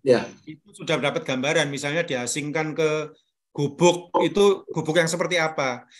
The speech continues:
Speaker 2: Daripada saya bercerita, jenengan melihat gubuknya tadi kan sudah visualnya kan
Speaker 1: Ya.
Speaker 2: sangat membantu kan. Ya. Itu yang membedakan, apalagi video. Apalagi video gitu ya. Jadi misalnya tentang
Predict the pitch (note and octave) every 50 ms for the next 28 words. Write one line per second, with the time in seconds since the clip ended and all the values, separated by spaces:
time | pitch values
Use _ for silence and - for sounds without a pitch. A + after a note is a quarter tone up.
0 | - - _ _ - D3+ D3 E3 - C4 C4 B3+ C4+ B3+ - C4 B3+ A#3+ B3 F3+
1 | D3 - F#3 D#3+ D3+ B2+ - - A#2+ A#2 C3 F3 F#3 - _ _ _ _ - D3
2 | C3 D3+ D#3 F3 G3+ A3+ A#3 A#3+ A#3 F#3+ F#3 F3 F3 - D#3 C#3+ D3 D3 F#3+ G#3+
3 | A3+ A3+ G#3+ B3+ C4+ C#4+ C#4+ B3 A3+ G3+ F#3 F3 E3+ E3+ - - _ _ _ _
4 | - G#3+ G#3+ - A#3 A3 A#3 A#3 B3+ B3 C4+ C#4 - C4 - _ - - G#3+ G#3+
5 | G#3 G#3 G#3 F#3+ D3 C#3+ C3+ C3+ A#2+ B2 A#2 G#2 G#2 G#2+ A2+ B2 B2 _ - G#2+
6 | G#2 G#2 G2+ - _ A2+ - _ _ _ _ _ - D3 C#3+ G3+ G#3 G#3 F#3 F#3
7 | F3 D#3 C3 C3+ C3 C#3 C#3 C#3 D3+ C3+ C3 C3+ B2+ - - B2+ A#2 A#2 A2+ -
8 | G3+ F3+ G3+ A3 - - G#3+ A#3 A#3+ A3 G3 F3+ E3 E3 E3+ - - _ _ _
9 | _ _ _ _ _ _ _ _ _ _ _ _ - B2 - C#3+ C#3 C3 C3 -
10 | G#3+ F#3 G#3 G#3 D#3+ - G3 F3+ D3+ C#3 C3 B2+ A#2+ B2 A#2+ A#2 A2 - G#2+ G#2+
11 | G#2+ G2+ G#2 G#2 _ _ _ _ _ _ _ _ _ _ _ _ - C3 B2 F3
12 | G3 F#3 E3+ D3+ D#3+ D#3 D#3 E3+ F3+ E3+ E3+ D#3+ D3+ C#3 D#3 D3+ D3+ D3+ D3+ D3
13 | D3 D3 D3 D3 D3 D3 D3 D3 D3 D3 D3